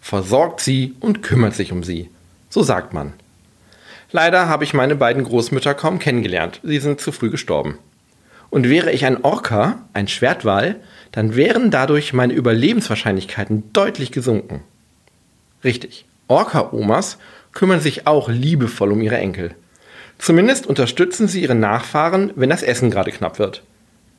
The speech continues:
Das haben britische Wissenschaftler jetzt herausgefunden, die Daten von über vierzig Jahren Walfischbeobachtungen ausgewertet haben. Ihr Hauptaugenmerk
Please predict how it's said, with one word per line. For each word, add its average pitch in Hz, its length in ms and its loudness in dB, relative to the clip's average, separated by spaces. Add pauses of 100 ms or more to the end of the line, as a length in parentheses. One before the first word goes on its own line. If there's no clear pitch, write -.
(380)
Das 160 460 -2
haben 123 300 0
britische 151 440 0
Wissenschaftler 135 560 0
jetzt 104 220 0
herausgefunden, 123 800 0 (280)
die 123 120 -2
Daten 196 400 0
von 151 160 0
über 131 160 2
vierzig - 480 -2
Jahren 147 340 0
Walfischbeobachtungen 123 1120 0
ausgewertet 98 640 -2
haben. 82 280 -6 (520)
Ihr 120 120 0
Hauptaugenmerk 160 960 0